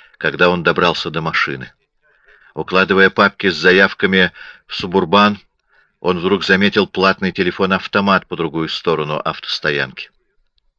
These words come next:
«Я хочу позвонить жене», — сказал Тад Харрисону, — «узнать, не нужно ли чего ей в магазине».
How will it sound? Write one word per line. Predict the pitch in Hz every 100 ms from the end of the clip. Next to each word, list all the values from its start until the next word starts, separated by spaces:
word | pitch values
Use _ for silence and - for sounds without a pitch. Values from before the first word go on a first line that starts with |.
| _ _ _ _ _
«Я | 85 85 82 80 82 82
хочу | - 90 95
позвонить | 92 82 87 90 85
жене», — | 101 107 76 - _ _ _ _ _
сказал | - - - 73 76
Тад | 69 82 76
Харрисону, — | - 78 69 - 69 62 - - - _
«узнать, | 80 73 90 92 - - - _ _ _ -
не | 95 95
нужно | 101 -
ли | 92 87
чего | - 85
ей | 87 87 87
в | 80
магазине». | 82 82 87 - 67 65